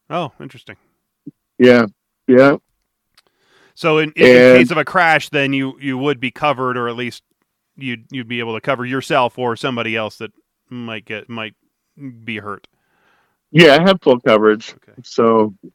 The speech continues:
Speaker 2: and, and that's not a bad thing. I, you know, I've gone back and forth on these, on trying to figure out if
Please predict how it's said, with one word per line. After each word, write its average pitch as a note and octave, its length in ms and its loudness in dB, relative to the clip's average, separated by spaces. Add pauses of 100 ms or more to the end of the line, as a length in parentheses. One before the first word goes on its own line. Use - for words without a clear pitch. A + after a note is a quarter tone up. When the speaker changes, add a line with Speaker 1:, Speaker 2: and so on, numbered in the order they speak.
(680)
Speaker 2:
and, C#3 280 6
and E3 200 2
that's F#3 240 2
not F3 320 4
a C3+ 40 0
bad C3 480 4
thing. C3+ 400 4
I, C#3 360 6 (680)
you D#3 100 4
know, D3 200 8
I've C#3 280 6
gone C3+ 260 4
back B2+ 240 4
and C3 140 -2
forth B2+ 400 4
on B2 440 2 (340)
these, C3 340 -2 (140)
on B2 220 4
trying C3 320 4
to A#2 80 -2
figure B2 340 2
out B2 320 6
if A#2 160 2